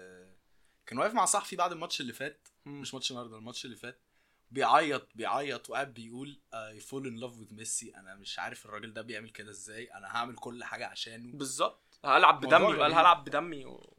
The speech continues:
Speaker 2: عشان ميسي"
Speaker 1: وبيع-،
Speaker 2: وبتاع.
Speaker 1: بجد بيعيط، عارف انت، مش بيعيط اللي هو بيدمع وبتاع.
Speaker 2: ايوه، ايوه.
Speaker 1: كان عنده انهيار عصبي <laughs> مثلًا.
Speaker 2: بالظبط. يعني بجد العيال دي بتعمل كل حاجه عشان ميسي.
Speaker 1: آه.
Speaker 2: فميسي دي، ده كاس عالم ميسي، زي ما ستة وتمانين كاس عالم مارادونا، زي ما تمانية وسبعين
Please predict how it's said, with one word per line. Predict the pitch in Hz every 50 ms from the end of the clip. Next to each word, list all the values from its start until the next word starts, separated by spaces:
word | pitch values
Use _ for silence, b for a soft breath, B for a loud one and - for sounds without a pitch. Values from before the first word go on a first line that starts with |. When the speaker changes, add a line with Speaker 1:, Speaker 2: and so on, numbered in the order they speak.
| _
Speaker 2:
عشان | - - - - 151 151 156
ميسي" | 147 147 - 127 123
Speaker 1:
وبيع-، | 123 139 139 120
Speaker 2:
وبتاع. | 127 151 151 139
Speaker 1:
بجد | 127 127 131 135 139 143 143 139
بيعيط، | 139 139 120 135 151 151 151 -
عارف | 139 123 143 151 -
انت، | 160 156 151 156
مش | 139 113
بيعيط | 117 131 113 127 143
اللي | 139 139 139
هو | 139
بيدمع | 139 131 127 127 131 139 131 127 120 107
وبتاع. | 104 - _ - 131 127 139
Speaker 2:
ايوه، | 160 202 196 156 131
ايوه. | 135 160 - - - _ _ -
Speaker 1:
كان | - 143
عنده | 139 151 175 202 196 190
انهيار | 180 175 180 180 190 214
عصبي | 185 190 185 180 - 139 160 147 135 -
<laughs> | 170 175
مثلًا. | 147 - 190 - - - - 214 - 202 - 214
Speaker 2:
بالظبط. | 202 160 147 180 170 - 156 196 - - - _ - - -
يعني | 147 139 117 131 139 139
بجد | 131 135 131 127 147 135 170 196 185 - -
العيال | 165 139 131 127 123 123 120 117 117 135 156 170
دي | 175 185
بتعمل | - - 190 202 185
كل | 196 196 190
حاجه | 180 185
عشان | 180 - 175
ميسي. | 165 156 156 - - - - -
Speaker 1:
آه. |
Speaker 2:
فميسي | - 127 127 147 196 196 - - 233 220 - _ -
دي، | 147 127 127 175 196 180 151 139 135 139 - - - -
ده | 180 202
كاس | 226 - 226 220 - -
عالم | 160 175 165 147
ميسي، | 139 135 - - - -
زي | 139 135 151 165 185
ما | 180 160
ستة | - 190 - -
وتمانين | 165 - 139 147 151 151
كاس | 156 143 151
عالم | 147 156 147
مارادونا، | 139 131 131 139 151 160 156
زي | 139 143 151 156
ما | 151
تمانية | 143 147 147 156 160
وسبعين | 151 - - 143 135 131 147 151 151